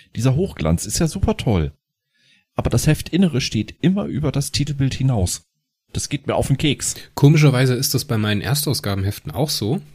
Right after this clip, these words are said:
Speaker 2: dass oben immer so ein kleines bisschen weiß rausguckt von dem, von dem Schnitt. Aber bei der Miniserie ist es akkurat geschnitten. Keine Ahnung, ob sie da die, die Heftmaschine <laughs> eine andere benutzt haben oder ich, keine Ahnung,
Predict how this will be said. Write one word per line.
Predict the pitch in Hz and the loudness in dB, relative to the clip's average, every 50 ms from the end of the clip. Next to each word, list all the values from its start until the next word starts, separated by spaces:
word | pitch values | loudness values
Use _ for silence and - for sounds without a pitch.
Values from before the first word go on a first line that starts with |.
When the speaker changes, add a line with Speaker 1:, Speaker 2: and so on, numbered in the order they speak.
| - | -12
Speaker 2:
dass | - 117 - - | -10 -10 -8 -4
oben | - 117 143 175 170 170 | -2 0 0 0 0 2
immer | 143 139 143 | 2 0 0
so | 131 139 | 0 0
ein | 123 113 | -4 -2
kleines | - 120 117 131 139 - | -2 -2 0 0 -2 -2
bisschen | - - - - - 113 101 | -4 -6 -4 -2 -2 -2 -2
weiß | 98 92 139 165 - - | -2 -2 -2 -4 -4 -4
rausguckt | 98 95 - - - - - - | -4 -4 -4 -6 -10 -14 -14 -10
von | - 107 104 98 | -8 -8 -6 -6
dem, | 98 95 95 92 - | -6 -6 -6 -8 -8
von | - - 95 | -8 -8 -8
dem | 95 95 | -6 -6
Schnitt. | - - 139 151 147 - - _ _ _ _ _ _ _ _ _ _ _ _ _ _ _ _ _ _ _ _ _ _ _ _ _ _ _ - | -4 -4 -4 -4 -4 -8 -16 _ _ _ _ _ _ _ _ _ _ _ _ _ _ _ _ _ _ _ _ _ _ _ _ _ _ _ -4
Aber | 113 117 123 127 135 127 117 | 0 0 0 2 0 -2 0
bei | - 104 98 | 0 -2 -2
der | 95 95 | 0 0
Miniserie | 104 139 180 170 135 104 101 101 104 107 117 - | 0 0 2 2 0 0 0 -2 -2 -2 -2 -4
ist | - - - 123 | -4 -4 -6 -6
es | - - | -8 -10
akkurat | - - 143 123 123 117 - - | -4 -4 -2 -2 -2 -4 -6 -8
geschnitten. | - - - 101 - - 101 - - _ - _ | -12 -10 -10 -10 -10 -10 -16 -18 -18 _ -14 _
Keine | - 107 101 101 98 | -2 -2 0 2 2
Ahnung, | 104 110 110 107 | 2 2 2 0
ob | 101 - | -2 -2
sie | - 104 | -4 -4
da | 101 98 95 | -4 -4 -4
die, | 98 98 95 95 92 | -4 -4 -6 -6 -6
die | - 98 95 98 101 101 98 - - | -8 -10 -10 -10 -10 -10 -12 -14 -4
Heftmaschine | - 123 110 - - 107 98 - - - 98 95 92 95 - - - - - - - 147 147 151 - - | -4 -4 -4 -2 -2 -2 -2 -2 -2 -4 -4 -4 -4 -6 -8 -10 -12 -12 -4 2 4 4 4 2 -6 -14
<laughs> | - - - - - _ _ _ _ _ _ - | -18 -20 -20 -20 -20 _ _ _ _ _ _ -2
eine | 110 - | -2 0
andere | 95 110 107 104 101 98 | 0 0 0 0 -2 -2
benutzt | 101 110 107 110 110 - - - | -2 -2 -2 0 0 -2 -2 0
haben | 120 110 107 101 101 104 | 0 2 2 2 0 0
oder | 101 98 98 98 | -2 -2 -4 -4
ich, | 95 - - - | -6 -8 -10 -8
keine | - 101 95 95 92 | -6 -6 -4 -4 -4
Ahnung, | 98 101 104 101 92 | -4 -4 -4 -4 -4